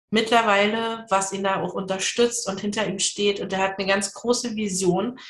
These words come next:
die unbedingt geteilt werden muss. Und deswegen ist Thomas heute hier. Lieber Thomas, wie geht's dir heute?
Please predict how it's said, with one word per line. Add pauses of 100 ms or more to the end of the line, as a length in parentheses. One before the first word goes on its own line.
(400)
die (220)
unbedingt (360)
geteilt
werden
muss.
Und
deswegen
ist
Thomas
heute
hier. (560)
Lieber
Thomas,
wie
geht's
dir
heute?